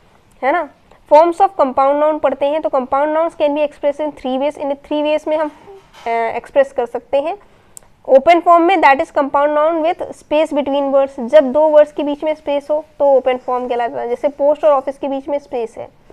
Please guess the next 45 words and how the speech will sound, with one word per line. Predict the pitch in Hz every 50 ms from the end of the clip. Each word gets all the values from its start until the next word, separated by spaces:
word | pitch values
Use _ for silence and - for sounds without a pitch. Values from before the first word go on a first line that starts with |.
| _ - - - - - -
Water | 254 269 269 320
और | 311 320
टैंक | 311 311 277 269 277 269
के | 294 285
बीच | 269 277 269 -
में | 311 302
space | 294 294 - - 226 226 - -
है, | - - 277 - _ _ _ _ _ _ - 269
ये | 269 320
open | 349 302 - 277 247 240
form | - - - -
है। | - - - - - - - - - 269
Hyphenated | 269 302 294 349 349 349 370 339 392 392 392 -
form, | 311 294 311 311
that | 330 320 349 339
is | - -
compound | 311 277 277 302 294 302 311 311
noun | 330 339 330
with | - - - -
hyphen | 294 254 262 262 - 330 311 285
between | 277 254 240 233 240 240 240 233 226
words, | 220 220 - - -
जब | 233 294 330 330
हाइफन | 320 - 247 240 240 247 - 311 302
होता | 269 240 233 - 214
है | 214
बीच | 208 208 208 - -
में, | 220 214
जैसे | 220 240 247 - 302
son | 294 - 302 302 302 285 - -
in | 269 262 254 247 226 208
law, | 220 214 - - _ _ _ _ _ _ _ _ _ -
हाइफन | - - 240 247 240 - 311 302
है, | 294 294 330 359 392 370 - _ _ _ _ _ _ _ _ -
day | 254 233 277 311 330 330
to | 349 339
day, | 269 269 262 440 403 -
हाइफन | 247 226 220 226 226 302 302 294
है, | 294 330 349
तो | 330 330
ये | 311 320
हाइफेनेटेड | 320 294 277 269 262 269 - 285 277 277 277 277 311 285
फॉर्म | - - 254 226 220
हो | 240 240 226
गया। | 247 - - -